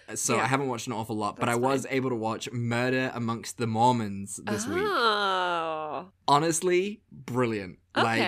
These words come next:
Speaker 1: Like, I know how, how we both felt about, um, Mystery at the Cecil Hotel
Speaker 2: Mm.
Speaker 1: and how it was sort of, like, very stylized and scandalized.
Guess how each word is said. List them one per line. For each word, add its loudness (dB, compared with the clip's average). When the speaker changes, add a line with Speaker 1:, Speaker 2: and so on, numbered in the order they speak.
Speaker 1:
Like, -10
I 4
know 4
how, 4
how 2
we 4
both 0
felt -2
about, 0
um, -2
Mystery 2
at -2
the -4
Cecil -2
Hotel -4
Speaker 2:
Mm. -6
Speaker 1:
and 0
how 2
it -4
was -6
sort -2
of, -4
like, -2
very -2
stylized -2
and -8
scandalized. -4